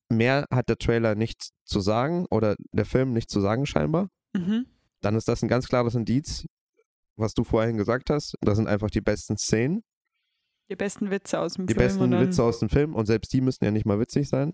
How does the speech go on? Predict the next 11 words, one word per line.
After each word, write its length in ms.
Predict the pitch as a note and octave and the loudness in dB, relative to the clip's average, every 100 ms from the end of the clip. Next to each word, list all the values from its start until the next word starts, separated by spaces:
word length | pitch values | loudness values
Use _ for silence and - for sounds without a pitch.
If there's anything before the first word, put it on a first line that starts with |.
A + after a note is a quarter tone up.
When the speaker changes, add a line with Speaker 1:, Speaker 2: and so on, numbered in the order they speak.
| - | -6
Speaker 2:
Mhm. 340 | G3 F#3+ G3+ A3 _ _ _ _ _ _ _ _ | -6 -4 -6 -8 _ _ _ _ _ _ _ _
Speaker 1:
Und 440 | F#2 F#2+ F2+ - - | -4 -2 -4 -6 -2
mehr 280 | G2+ G#2+ | 0 2
wird 140 | A2+ B2 | 0 0
der 80 | A2+ | 0
Film 380 | A#2 B2 C3+ C3+ | 0 0 -4 -2
auch 140 | A2 | -2
dann 200 | - A2 | 0 0
nicht 140 | A2 - | 0 0
bieten. 340 | C#3+ - F2 - | 0 0 -4 -2
Speaker 2:
Mhm. 420 | G#3+ G#3+ G3 F#3 | -4 -2 -4 -6